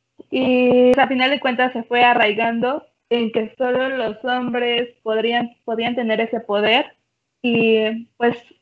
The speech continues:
mucha gente se escuda en sus creencias o en su religión para, para seguir manteniendo ese poder, ¿no?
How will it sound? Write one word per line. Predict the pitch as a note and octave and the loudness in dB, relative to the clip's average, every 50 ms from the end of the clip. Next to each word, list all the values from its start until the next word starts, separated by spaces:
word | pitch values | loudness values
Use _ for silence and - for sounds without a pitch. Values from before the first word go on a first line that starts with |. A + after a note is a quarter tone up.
| _ - | _ -4
mucha | B3 C#4 - D4 C#4 | -4 -2 0 -2 -2
gente | C#4 C4+ B3+ A#3+ A#3 - - | 0 0 -2 -2 -2 0 0
se | C#4 A#3+ | 2 0
escuda | A#3 - - - _ - C#4 C#4+ C#4 C#4 C4 B3+ B3 B3 B3+ B3+ A#3+ | 0 -2 -8 -18 _ -4 -2 0 2 4 4 6 6 6 4 4 2
en | - - A#3 A#3+ A#3+ A#3 | 0 -4 -6 -6 -6 -6
sus | A#3+ A3 - - | -6 -10 -10 -8
creencias | - A3 A3+ A#3 A#3+ B3 B3+ B3 B3 - A#3+ A3+ A3+ A3+ A#3 A#3 - | -6 -4 -2 -2 0 -2 -2 -4 -2 -2 2 2 4 2 2 0 -4
o | A3+ | -8
en | A3 G#3+ | -8 -6
su | A#3 A3 | -6 -4
religión | A3 A3 G#3+ A3 A3 - A#3+ A3 A3+ A#3 A#3 A#3 _ _ _ _ _ _ _ _ _ _ | -4 -4 -6 -6 -6 -4 -4 -2 -2 -4 -4 -8 _ _ _ _ _ _ _ _ _ _
para, | - A#3+ A#3 A3 G#3+ A3 A3 G#3+ G#3+ G#3+ G#3+ G#3+ G#3+ G#3+ G#3+ G#3+ G#3+ G#3 G#3+ G#3+ _ _ _ _ _ - | 2 4 4 6 6 4 4 4 2 0 0 0 -2 -2 -2 -2 -4 -6 -8 -10 _ _ _ _ _ -2
para | - B3 A#3+ A#3+ A#3+ | 0 2 2 2 0
seguir | C4+ C4 C#4 D4 | -2 -2 -2 -2
manteniendo | C#4+ D4 D4 C4 C4 A#3+ A#3 A#3+ A#3+ A#3+ C4 | -2 -2 -4 -2 -2 -2 -2 -2 -4 -4 -4
ese | C4 - A3 | -6 -8 -8
poder, | - G#3+ G#3+ A3+ A#3 A#3 A3 G#3 | -4 -4 -2 0 2 0 0 0
¿no? | G#3 G#3+ A3 A#3+ C#4 D#4 D#4 | 0 -2 -2 -4 -4 -6 -10